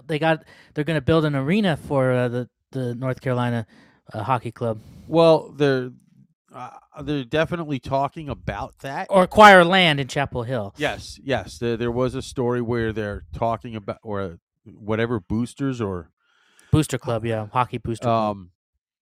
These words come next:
Speaker 2: looking to, to, to buy land to build a, a place for the, for the team to play. Uh, there were some grumblings at the beginning of the season in, in some co-,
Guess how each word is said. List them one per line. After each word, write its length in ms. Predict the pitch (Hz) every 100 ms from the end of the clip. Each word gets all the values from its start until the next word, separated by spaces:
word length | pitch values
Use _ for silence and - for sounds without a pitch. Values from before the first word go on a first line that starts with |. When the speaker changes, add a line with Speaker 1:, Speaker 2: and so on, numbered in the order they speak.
| _ _ -
Speaker 2:
looking 600 | 120 - 123 117 107 82
to, 300 | - 95 - -
to, 200 | 101 95
to 140 | -
buy 300 | 92 101 107
land 400 | 104 104 107 127
to 60 | 107
build 340 | 85 101 117
a, 40 | 98
a 200 | 69 104
place 340 | - 101 113
for 180 | - 110
the, 180 | 95 -
for 180 | -
the 100 | 101
team 300 | 98 - 110
to 80 | 98
play. 400 | - 104 98 147 - _ _ _ _ _ _ _
Uh, 180 | 50 50 _ _ _ _ _ _ _ _ _ _
there 280 | 80 117
were 80 | 107
some 360 | 104 107 95 104
grumblings 600 | 92 113 120 117 117 101
at 140 | 107
the 80 | -
beginning 800 | 90 95 110 120 120 117 110 98 -
of 220 | 110 107
the 80 | 92
season 640 | - - 120 120 170 180 180 _ _ _ _ _ _ _ -
in, 640 | 107 101 98 95 90 90 - _ -
in 540 | 101 92 90 87 87
some 320 | - - 110 98
co-, 220 | -